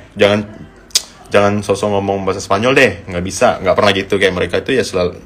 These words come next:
kayak bodo amat lah salah juga gitu. Yang penting kayak, "Akunya masih ngerti," yang penting gitu. Terkecuali kalian itu public speaking di depan orang-orang, kayak orang-orang penting atau apa, apa gimana. Di kuliah atau,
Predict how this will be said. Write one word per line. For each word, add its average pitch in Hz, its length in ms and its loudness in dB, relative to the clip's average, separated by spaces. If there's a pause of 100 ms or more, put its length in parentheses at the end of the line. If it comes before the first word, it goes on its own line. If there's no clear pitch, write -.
(1300)
kayak 233 160 4
bodo 220 160 8
amat 202 160 8
lah 220 140 6
salah 156 260 6
juga 165 160 4
gitu. 98 160 -6 (1600)
Yang 104 160 2
penting 135 160 2
kayak, 113 180 4 (640)
"Akunya 107 240 2
masih 117 240 0
ngerti," 90 560 -2
yang 87 160 -8
penting 85 240 -8
gitu. - 160 -18 (320)
Terkecuali 110 1200 4
kalian 101 240 -2
itu - 160 -2
public 101 320 2
speaking 98 400 -2
di 107 80 -2
depan 101 240 0
orang-orang, 90 560 -2
kayak 82 560 -8
orang-orang 85 240 -2
penting 90 320 -6
atau 85 160 -8
apa, 87 160 -8
apa 92 160 -6
gimana. 87 320 -6 (240)
Di 110 160 -4
kuliah 104 560 2
atau, 90 480 -4